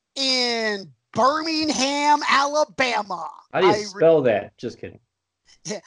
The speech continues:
Speaker 1: I remember because I was there. And by the way, if you watch the pay-per-view in its entirety, you will see me. <laughs> I kid you not.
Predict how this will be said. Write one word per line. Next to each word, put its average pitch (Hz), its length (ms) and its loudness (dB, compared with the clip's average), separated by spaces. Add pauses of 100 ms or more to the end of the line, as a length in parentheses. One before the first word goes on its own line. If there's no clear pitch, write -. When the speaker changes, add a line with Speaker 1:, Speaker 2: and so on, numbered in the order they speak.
(140)
Speaker 1:
I 240 220 0
remember 381 1120 -8 (560)
because 220 680 -4
I 226 360 4
was 170 600 -6 (100)
there. 202 680 -2 (320)
And 196 360 -4
by 320 280 2
the 370 140 -8
way, 294 340 0
if 226 220 -12
you 233 80 -14
watch - 300 -8
the - 100 -10
pay-per-view 262 560 -8
in 247 100 -4
its 285 160 -8
entirety, 285 640 -4 (920)
you 170 120 -16
will 190 200 -6
see 320 260 -8
me. 247 260 -8 (220)
<laughs> - 1040 -10
I 208 320 0
kid 233 320 -4
you 294 140 -6
not. 196 380 0